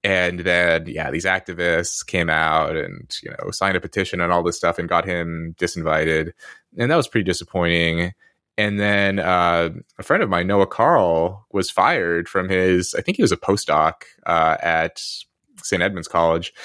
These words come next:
And so, like, you know, back-to-back episodes like that within, I'd say, about six, seven months of my arrival. And I'm like, "What is going on here? Like, this is happening here too. Like, what is, like, I thought Cambridge would, like, you know, these schools are a thousand years old. How can you guys be falling for this crazy stuff that's going on in America?"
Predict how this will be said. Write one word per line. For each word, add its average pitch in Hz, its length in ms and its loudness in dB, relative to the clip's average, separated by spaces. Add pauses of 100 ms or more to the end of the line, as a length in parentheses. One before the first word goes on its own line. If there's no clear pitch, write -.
(340)
And 107 840 2 (400)
so, 107 380 2
like, 98 300 2
you 113 120 -2
know, - 40 2
back-to-back 95 500 -2
episodes 95 420 -2
like 85 200 0
that 82 280 0
within, 85 480 -2 (240)
I'd 214 120 -8
say, - 80 0
about 107 200 0
six, - 320 -4
seven 85 360 -2
months 80 360 -2
of 85 100 -6
my 82 160 0
arrival. 87 480 0
And 82 80 -4
I'm 85 120 -2
like, 87 240 -2
"What 208 180 4
is 113 80 -2
going 87 300 2
on 131 200 2
here? 127 180 2
Like, 98 160 2
this 170 180 -2
is 123 80 -2
happening 98 360 -2
here 92 180 2
too. 185 360 6
Like, 104 220 4
what 202 160 6
is, 107 200 -2
like, 131 240 2
I 190 100 2
thought 151 240 2
Cambridge 131 400 4
would, 101 160 4
like, - 280 0
you 85 60 -6
know, 85 100 0
these 120 180 2
schools 131 340 6
are 101 120 6 (140)
a - 80 -4
thousand 127 360 0
years 123 180 4
old. 120 260 6
How 127 140 0
can 131 160 -6
you 135 80 0
guys 123 200 2
be 107 100 -2
falling 120 360 4
for 101 120 0
this 92 200 0
crazy 113 300 0
stuff 110 240 0
that's 117 140 -2
going 95 240 2
on 107 140 4
in 95 60 0
America?" 95 580 2